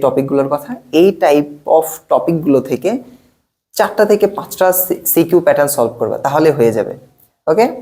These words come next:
দুই নাম্বার অধ্যায় তো শেষ, তিন নাম্বার অধ্যায়ে আসো ভাই।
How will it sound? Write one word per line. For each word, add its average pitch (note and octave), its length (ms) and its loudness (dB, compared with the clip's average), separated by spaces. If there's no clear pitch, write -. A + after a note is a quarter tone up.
দুই F3 120 4
নাম্বার F3+ 360 2
অধ্যায় D#3 320 -2
তো D#3 60 0
শেষ, F3 280 0
তিন G3+ 180 0
নাম্বার E3 260 2
অধ্যায়ে A#2 320 -2
আসো - 180 -8
ভাই। A2 160 -12